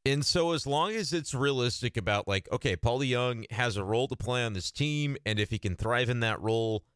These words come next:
it'll make sense for the Cardinals. I think that's a good thing. I don't know how most Cardinals fans feel about it. Let me know. Hit me up. Tell me your thoughts. At B Schaefer twelve on Twitter.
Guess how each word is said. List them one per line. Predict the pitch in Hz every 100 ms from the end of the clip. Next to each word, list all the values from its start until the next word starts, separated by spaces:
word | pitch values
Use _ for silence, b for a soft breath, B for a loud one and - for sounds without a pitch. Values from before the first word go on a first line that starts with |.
| _ _ _ _ _ _ _
it'll | 110
make | 107 101 -
sense | 135 120
for | -
the | 104
Cardinals. | - 147 135 135 - -
I | 120
think | 165 165
that's | 160 139
a |
good | 98 127 123
thing. | 139 139 135 _ _ -
I | 123
don't | 135
know | 131
how | 123 123 120 -
most | 117 120 -
Cardinals | 120 117 110
fans | - 101 98
feel | - 160
about | 156 139 143
it. | 139 123 _ _ _ _ _ _ -
Let | 120 165
me |
know. | 175 98
Hit | - 104
me | 127
up. | 143 107 -
Tell | 113
me | 110 123
your | 127
thoughts. | 110 95 82 104
At | 110
B | 131
Schaefer | 117 127 120
twelve | 107 104 101
on | 92 90
Twitter. | 147 143 143